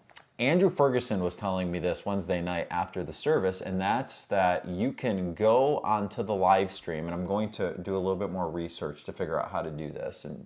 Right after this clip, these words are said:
maybe make a little intro video to explain it. But if you click, and I can't see it right now 'cause I'm live streaming, uh, but there's a way to share this live stream,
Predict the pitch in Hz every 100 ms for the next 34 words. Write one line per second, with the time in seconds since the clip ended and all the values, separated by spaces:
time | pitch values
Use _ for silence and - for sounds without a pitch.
0 | - 98 98 92 87 85 85 92 82 -
1 | 90 - 82 73 78 78 71 73 - -
2 | - 90 87 82 76 - - - - -
3 | - - 202 196 135 - 139 339 - -
4 | - 151 131 85 - 82 98 98 139 104
5 | - 110 101 90 98 95 92 101 90 90
6 | 92 101 95 - - 82 78 78 78 -
7 | - - - 92 87 95 107 123 120 104
8 | 107 104 95 90 - 120 110 123 120 107
9 | - 92 85 92 113 110 - 131 135 147